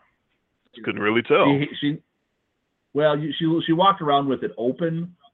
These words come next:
Speaker 2: but both those kids, those, those kids both were asleep quick tonight. My wife goes in with
Speaker 1: Oh,
Speaker 2: them
Speaker 1: yeah.
Speaker 2: and put them down every night, and she was out of that room in five, ten minutes. I was like, "Whoa, that was,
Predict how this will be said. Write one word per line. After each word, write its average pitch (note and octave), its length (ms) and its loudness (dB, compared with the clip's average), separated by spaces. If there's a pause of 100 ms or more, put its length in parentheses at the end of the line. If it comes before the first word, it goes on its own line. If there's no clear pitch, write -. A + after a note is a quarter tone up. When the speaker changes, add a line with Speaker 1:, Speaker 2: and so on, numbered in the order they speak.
Speaker 2:
but C#3+ 140 -8
both F#3 200 0
those A#2+ 220 -2
kids, A#2 180 -4
those, C#3+ 220 2
those D3 160 4 (100)
kids B2+ 200 0
both A2 220 -2 (520)
were A2 260 -2
asleep A2 640 -6 (120)
quick A2+ 300 -4 (120)
tonight. F#2 380 -2
My G#2+ 120 0
wife G#2+ 300 2 (400)
goes G#2+ 220 -2
in G#2 100 -4
with G2 140 -4
Speaker 1:
Oh, - 40 0
Speaker 2:
them G2 140 2
Speaker 1:
yeah. F#2+ 80 0
Speaker 2:
and F2+ 80 -6
put G2 180 -4
them G2+ 240 -2
down G2+ 360 0
every G2 220 -6
night, F#2+ 300 -6 (400)
and G2 160 2
she C#3 100 8
was C#3 180 8
out A#2 160 6
of A2 80 0
that G#2 180 4
room G#2+ 300 0
in F#2 340 0
five, A2 280 2
ten F#2+ 220 2
minutes. F#2+ 280 -2 (640)
I G#2+ 40 -8
was G#2 100 0
like, E2 80 -4
"Whoa, B2 200 4
that C3+ 140 0
was, E3+ 120 0